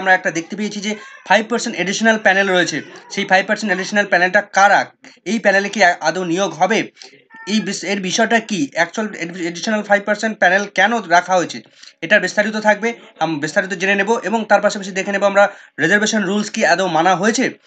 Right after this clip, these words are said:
বিস্তারিত থাকবে। এবং তার পাশাপাশি দেখব দু হাজার বাইশের যে প্রাথমিক প্যানেল বেরিয়েছে তার কাট অফ, জেনারেলদের কাট অফ কত বেরিয়েছে, এসসি, এসটি, ওবিসি প্রত্যেকের যে কাট অফ সেই কাট অফগুলো দেখে নেব এবং প্রত্যেকের তার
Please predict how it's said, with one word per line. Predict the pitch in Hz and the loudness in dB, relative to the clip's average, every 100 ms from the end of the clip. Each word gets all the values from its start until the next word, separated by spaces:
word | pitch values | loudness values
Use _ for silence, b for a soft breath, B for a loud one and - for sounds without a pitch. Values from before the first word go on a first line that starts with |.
| b - | b -10
বিস্তারিত | 160 202 202 202 | -2 -2 0 2
থাকবে। | 196 220 240 b b | 2 2 -4 b b
এবং | 196 262 | -2 2
তার | 233 220 | 4 4
পাশাপাশি | 226 220 220 | 2 0 -4
দেখব | 214 208 226 | -2 -2 -2
দু | 185 | 0
হাজার | 196 196 | 2 2
বাইশের | 185 185 190 180 | 2 0 0 -8
যে | 185 | -2
প্রাথমিক | 185 175 185 170 | 0 0 -2 -2
প্যানেল | 175 185 208 | 0 2 0
বেরিয়েছে | 190 196 180 220 - b - | -2 -4 -4 -6 -8 b -2
তার | 151 151 | -2 0
কাট | 170 190 196 | 0 4 2
অফ, | 131 | 0
জেনারেলদের | 156 170 190 190 - _ - 170 170 | -2 4 4 2 -6 _ -8 -6 2
কাট | 160 180 | 2 2
অফ | 175 | -2
কত | 175 170 | -4 -4
বেরিয়েছে, | 170 165 160 | -2 -2 -4
এসসি, | 151 - 170 | -6 -8 -4
এসটি, | 156 - 165 | -6 -6 -6
ওবিসি | 151 165 175 175 B B B | -4 -6 -6 -10 B B B
প্রত্যেকের | 202 202 254 240 | -10 -4 -2 -2
যে | 190 | -2
কাট | 190 165 | 2 4
অফ | 196 196 | 4 0
সেই | 185 165 | -4 0
কাট | 160 | 0
অফগুলো | 180 190 | -2 -2
দেখে | 180 180 | -4 -4
নেব | 196 | -4
এবং | 208 226 247 B B | -2 -4 -6 B B
প্রত্যেকের | - 202 254 240 185 - _ - B - | -10 -4 -2 -2 -4 -6 _ -20 B -2
তার | 151 | 0